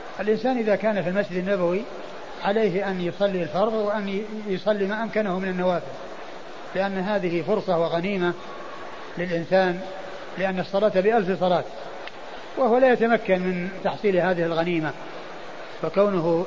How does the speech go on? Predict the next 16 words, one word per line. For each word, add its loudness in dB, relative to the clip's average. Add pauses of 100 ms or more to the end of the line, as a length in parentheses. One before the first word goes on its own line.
يعني 0
يصلي 2
ما 0
أمكنه 2
من -2
النوافل 2 (840)
ويعني 2 (880)
ليحصل 0
بكل 2
صلاة 0
ألف 0
صلاة، 2 (680)
يعني 0
ذلك 4
خير 2
كثير. 2